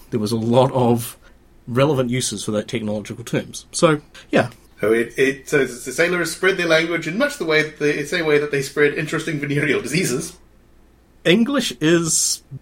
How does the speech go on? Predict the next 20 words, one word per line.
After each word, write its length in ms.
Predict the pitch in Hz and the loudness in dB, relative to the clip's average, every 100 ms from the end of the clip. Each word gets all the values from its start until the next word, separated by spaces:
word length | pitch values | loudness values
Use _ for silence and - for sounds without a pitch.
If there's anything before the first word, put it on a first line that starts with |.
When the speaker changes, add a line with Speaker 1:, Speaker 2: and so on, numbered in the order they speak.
| - | -16
Speaker 1:
quite 300 | - 180 180 | -6 -2 0
similar 320 | - 170 127 127 | 0 -2 0 -2
in 60 | |
many 220 | 117 147 | 0 0
<laughs> 280 | 143 127 120 | 0 -2 -4
ways. 360 | 135 - - - - - - - - - - _ _ - - - _ _ _ _ | -2 0 0 -2 -4 -6 -6 -4 -4 -4 -12 _ _ -20 -20 -20 _ _ _ _
Um, 400 | 131 135 131 131 - _ | 2 2 2 -2 -8 _
yes, 380 | 180 120 - - - _ - | -4 -4 -4 -12 -18 _ -10
a, 140 | 120 117 | -2 -2
it 240 | 120 127 | 0 0
is 160 | 117 120 | 0 0
a 160 | 113 | 0
hardy 320 | 110 151 147 123 | 2 2 2 -2
strain 400 | - 127 117 110 | 0 2 4 0
of 160 | 107 | 0
whatever 240 | 117 113 113 | 2 2 0
the 120 | 107 | -2
hell 180 | 113 104 | -2 -2
it 60 | |
is. 200 | 104 117 | -4 -8